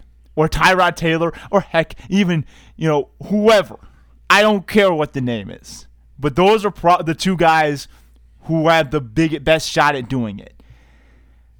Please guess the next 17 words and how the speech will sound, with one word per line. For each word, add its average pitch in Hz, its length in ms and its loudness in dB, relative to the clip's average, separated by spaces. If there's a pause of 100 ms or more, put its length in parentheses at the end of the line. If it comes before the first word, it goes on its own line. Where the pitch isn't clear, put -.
(640)
But 185 160 2
Bob, 220 240 2
I, 135 160 -4
I'm 165 140 0
just 143 200 -10
looking 190 240 0
at, 170 160 0
at, 156 140 -4
at 147 340 -2
all 185 260 2
the 180 120 -2
names 156 580 -6
that 127 140 -6
have 123 120 -12
come 185 280 0
through 147 300 -6
here. - 260 -20